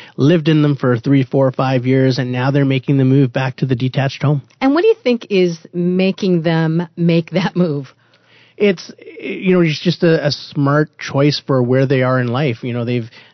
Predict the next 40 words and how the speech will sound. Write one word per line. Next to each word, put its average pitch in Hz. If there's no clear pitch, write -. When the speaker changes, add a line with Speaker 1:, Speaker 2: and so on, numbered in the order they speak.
Speaker 1:
they've, 120
uh, 113
decided 127
that 123
they're 120
gonna 127
start 127
families. 127
They've 113
decided 127
that 123
their 123
parents 127
would 120
move 127
in 147
with 123
them. 107
These 165
are 196
multifamily 131
sized 120
homes, 131
and, 123
and 127
that's 135
what 185
we're 165
starting 156
to 135
see. 202
People 143
are 139
moving 135
in. 139
You 127
know, 127
we 123
had 127
the, 123